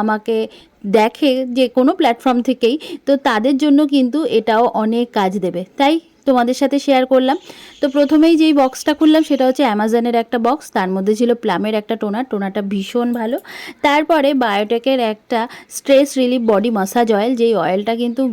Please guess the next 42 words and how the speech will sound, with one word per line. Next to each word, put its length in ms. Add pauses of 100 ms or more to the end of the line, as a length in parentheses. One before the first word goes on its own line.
বডিতে 400
মাখলে 240 (120)
পুরো 180 (100)
বডি 280
ঠান্ডা 320
হয়ে 160
যায় 180
আর 120
খুব 120 (140)
সুন্দর 400 (160)
লাগে। 180 (420)
আর 60 (120)
তারপরে 400 (200)
দুখানা 400
ফেস 260
ওয়াশ 180 (120)
দেখো, 200 (400)
এটা 180
কিন্তু 160 (120)
কম্বোতে 480
ছিল, 120 (140)
বায়োটেকের 460
পাপায়া 480
ফেস 220
ওয়াশ, 180 (160)
খুব 180 (160)
ভালো 180 (140)
স্কিনে 280 (100)
কাজ 160 (140)
দেয়। 140 (320)
তো 120
এই 100
যে 60 (140)
তেলও 300 (100)
কিন্তু 180 (120)
দুটোই 320 (100)
ছিল। 140 (380)
তো 60 (160)
এই 180
ছিল 120 (160)
Amazon-এর 500
বক্সটা। 420